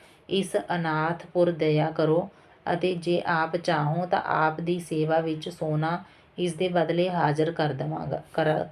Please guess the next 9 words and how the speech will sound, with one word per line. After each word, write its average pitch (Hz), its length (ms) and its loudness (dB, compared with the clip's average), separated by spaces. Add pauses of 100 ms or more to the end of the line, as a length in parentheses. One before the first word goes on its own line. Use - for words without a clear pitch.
(440)
ਕਰਦਾ 156 380 2
ਹਾਂ। 185 320 -2 (840)
ਆਖੋ 175 380 2
ਤਾਂ 196 160 2
ਕਨੀਜ਼ਾਂ 175 540 0
ਮੁੱਲ 170 360 2
ਲੈ 165 160 4
ਲੈਂਦਾ 151 340 2
ਹਾਂ। 175 340 -4